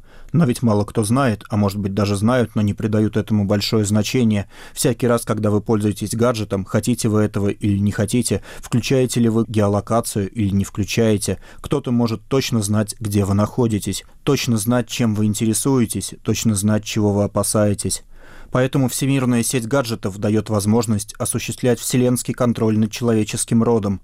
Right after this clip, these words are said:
И если не сегодня, то завтра могут появиться и методология, и технические средства,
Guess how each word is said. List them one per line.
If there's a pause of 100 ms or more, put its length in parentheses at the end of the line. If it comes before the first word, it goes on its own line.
(360)
И
если
не
сегодня,
то
завтра
могут
появиться
и
методология,
и
технические
средства,